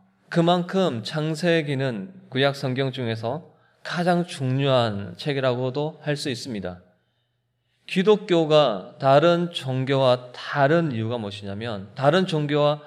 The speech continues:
종교보다 우월한 이유가 무엇이냐면 바로 창세기라는 것이 있기 때문에, 창세기 책이 있기 때문에 다른 종교와 다르다는 것이죠. 창세기는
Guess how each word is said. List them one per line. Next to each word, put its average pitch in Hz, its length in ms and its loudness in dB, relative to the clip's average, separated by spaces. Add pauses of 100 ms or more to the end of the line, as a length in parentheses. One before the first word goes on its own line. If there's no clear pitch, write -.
(100)
종교보다 143 440 4
우월한 175 680 4
이유가 123 280 -2
무엇이냐면 110 540 -6
바로 139 520 -2 (280)
창세기라는 185 920 0
것이 151 180 -6
있기 - 220 -14
때문에, 92 400 -12 (460)
창세기 202 680 2
책이 202 640 0
있기 180 300 -6
때문에 147 600 0 (220)
다른 147 340 2
종교와 127 760 -2
다르다는 120 520 -2
것이죠. 104 440 -10 (880)
창세기는 202 840 6